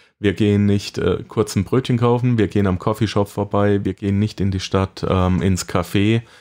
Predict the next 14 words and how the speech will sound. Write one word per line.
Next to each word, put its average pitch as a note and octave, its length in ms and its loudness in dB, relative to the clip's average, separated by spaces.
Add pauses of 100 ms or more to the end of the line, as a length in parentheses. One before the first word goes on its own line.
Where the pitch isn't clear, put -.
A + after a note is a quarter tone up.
(240)
und F#2 340 -2
machen F#2 320 0
dort G2+ 240 0
unseren F#2+ 320 0
Blogartikel. G2 680 -2 (500)
Äh, F#2 280 2 (120)
wenn G#2+ 200 0
das C#3 200 -2
Ziel A2+ 320 2
Geld G2 340 2
sparen G2+ 460 0
ist - 340 -4
und F2 320 -2
nicht G2 640 -4